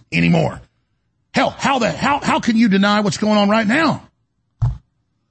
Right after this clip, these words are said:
right, I got all this news to hit. I am beyond pissed off and, uh, almost didn't do the show today. I, I just,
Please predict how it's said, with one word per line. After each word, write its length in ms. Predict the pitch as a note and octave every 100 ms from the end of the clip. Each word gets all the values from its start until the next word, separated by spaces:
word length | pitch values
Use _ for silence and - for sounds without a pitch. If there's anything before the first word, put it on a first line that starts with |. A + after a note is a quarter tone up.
| _ -
right, 240 | D#3 D3
I 80 | A3
got 120 | A3+
all 160 | G3+ F#3
this 200 | D#3+ E3
news 260 | E3 D3+
to 80 | C#3
hit. 260 | D3+ D3+ - _ _ _ _ _ _ _ _ _ _ _ _ _ _ _ _ _ _ - -
I 180 | F3 F3+
am 100 | C#3+
beyond 360 | D3 E3+ E3
pissed 280 | E3+ D#3+ -
off 420 | D3 C#3+ B2+ - _ _ _
and, 340 | - - B1 B1
uh, 260 | A#1 - - - _ _ _ _ _ _ _ _ _ _ _ _
almost 320 | D3+ D#3 C#3
didn't 180 | E3 C#3
do 80 | C3+
the 80 | B2+
show 260 | - B2
today. 240 | - - - - _ _ -
I, 120 | - -
I 100 | C3+
just, 300 | C#2 -